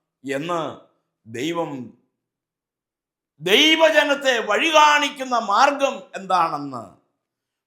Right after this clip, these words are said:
മോശയ്ക്ക് വെളിപ്പെടുത്തി കൊടുത്തു. അത് മോശ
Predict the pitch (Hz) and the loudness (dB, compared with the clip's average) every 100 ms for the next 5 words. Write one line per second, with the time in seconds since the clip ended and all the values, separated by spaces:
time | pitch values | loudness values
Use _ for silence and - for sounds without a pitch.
0 | _ 101 123 135 139 127 123 107 107 - | _ -18 -16 -16 -18 -18 -20 -18 -18 -18
1 | 110 110 _ _ _ _ _ _ _ _ | -20 -20 _ _ _ _ _ _ _ _
2 | _ _ _ _ _ _ - 123 143 143 | _ _ _ _ _ _ -14 -10 -6 -4
3 | 175 175 | -4 -2